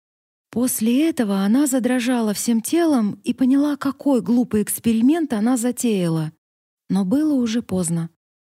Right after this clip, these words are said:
Свет окутал её. Всё вокруг закружилось, в ушах стоял ужасный треск, а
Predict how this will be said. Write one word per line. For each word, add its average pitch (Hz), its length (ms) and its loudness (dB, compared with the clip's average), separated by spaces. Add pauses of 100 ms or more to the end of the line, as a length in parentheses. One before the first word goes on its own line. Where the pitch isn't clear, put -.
(500)
Свет 240 480 -2
окутал 208 580 -6
её. 151 460 -6 (720)
Всё - 260 -2
вокруг 208 380 -4
закружилось, 240 840 -2 (380)
в 156 80 0
ушах 247 340 -2
стоял 226 400 -2
ужасный 208 480 -2
треск, 196 720 -4
а 170 120 -4